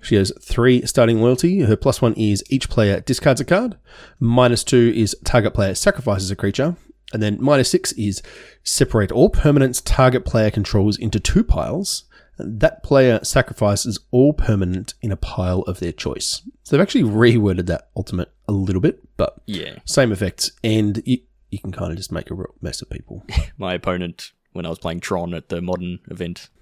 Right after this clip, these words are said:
Speaker 2: the other weekend,
Speaker 1: Hmm.
Speaker 2: my opponent managed to ultimate Liliana <laughs> 'cause I was just
Speaker 1: Ew.
Speaker 2: doing nothing. And, uh, yeah, <laughs> when, when it's like, "All right, I'm gonna split your Tron lands up," and it's like, "Yeah, let's
Speaker 1: Yeah.
Speaker 2: just, I'm just gonna s-,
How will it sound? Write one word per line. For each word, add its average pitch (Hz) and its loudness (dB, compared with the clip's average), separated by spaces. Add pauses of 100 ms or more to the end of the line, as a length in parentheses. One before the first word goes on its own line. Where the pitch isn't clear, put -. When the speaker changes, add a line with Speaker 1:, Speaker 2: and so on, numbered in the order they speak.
Speaker 2:
the - -10
other 90 -8
weekend, 90 -6
Speaker 1:
Hmm. 135 4
Speaker 2:
my 87 -6
opponent 87 -8 (120)
managed 90 -10
to - -8
ultimate 98 -8
Liliana 107 -2 (120)
<laughs> 143 -6
'cause - -8
I 131 -4 (100)
was 160 -6
just - -14 (300)
Speaker 1:
Ew. 107 0
Speaker 2:
doing 104 2
nothing. 101 -2
And, 98 -4
uh, 92 -2
yeah, - -8 (240)
<laughs> 170 -4 (180)
when, 151 -2 (120)
when 123 -6
it's 110 -8
like, 98 -6
"All 101 -8
right, 90 -8 (100)
I'm 101 -12
gonna 98 -8
split - -4
your 113 -4
Tron 127 0
lands 117 0
up," 127 2
and 107 -4 (180)
it's - -20
like, - -8
"Yeah, 104 2
let's 110 2
Speaker 1:
Yeah. 101 -8
Speaker 2:
just, - -12 (120)
I'm 123 -4
just 113 -4
gonna 101 -6 (380)
s-, - -12